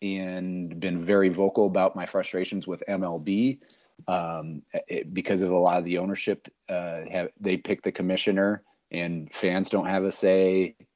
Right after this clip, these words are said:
Players don't have a, as much a say as you would think,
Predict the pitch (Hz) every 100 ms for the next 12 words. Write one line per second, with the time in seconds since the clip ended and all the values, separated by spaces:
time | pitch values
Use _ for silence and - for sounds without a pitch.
0 | - - 92 92 95 87 - 87 _ _
1 | _ 95 78 107 92 - 95 85 - _
2 | 95 95 104 95 92 - 90 87 85 80
3 | - 110 110 -